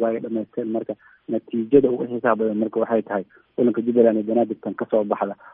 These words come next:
oo la ciyaari doono marka is aragga afarta Banaadir iyo Jubba-, iyo xulka lagu magacaabo Galmudug ayna dad weyn, dad dadweynaha si weyn u saadaalinayaan. Qaarkood finaal ay la rabaan, qaarkood afarta inay isku arkaan ay rabaan. Marka awlaadul caasima dadka la dhaho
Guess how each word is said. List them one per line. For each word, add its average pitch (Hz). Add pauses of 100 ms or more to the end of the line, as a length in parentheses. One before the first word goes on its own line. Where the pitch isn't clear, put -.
(100)
oo 120
la 107
ciyaari 113
doono 104
marka 104 (140)
is -
aragga 113
afarta 113 (540)
Banaadir 127 (120)
iyo 117
Jubba-, 123
iyo 113
xulka 131
lagu 117
magacaabo 107
Galmudug 120
ayna 117
dad 294 (160)
weyn, 320 (340)
dad 147 (260)
dadweynaha 127
si 143
weyn 127
u -
saadaalinayaan. 113
Qaarkood 113
finaal 113
ay 107
la 117
rabaan, 120
qaarkood 120
afarta -
inay 113
isku -
arkaan 120
ay 117
rabaan. 120 (400)
Marka 131 (800)
awlaadul 139
caasima 123
dadka 120
la 113
dhaho 113